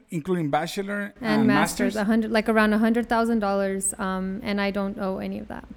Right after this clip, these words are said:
Speaker 2: Nothing. <laughs>
Speaker 1: Wow. Entonces, ahorita estás trabajando en, en una universidad aquí. Sé que estás trabajando aquí y, y sé que ves casos en donde muchísimas personas tienen, ah, student loans.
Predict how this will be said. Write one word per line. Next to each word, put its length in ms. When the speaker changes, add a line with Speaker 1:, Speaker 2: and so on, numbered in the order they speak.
Speaker 2:
Nothing. 300
<laughs> 480
Speaker 1:
Wow. 420
Entonces, 300
ahorita 640
estás 240
trabajando 640
en, 360
en 420
una 140
universidad 540
aquí. 320
Sé 140
que 60
estás 160
trabajando 400
aquí 340
y, 400
y 120
sé 260
que 140
ves 280
casos 460
en 80
donde 500
muchísimas 480
personas 400
tienen, 400
ah, 240
student 380
loans. 380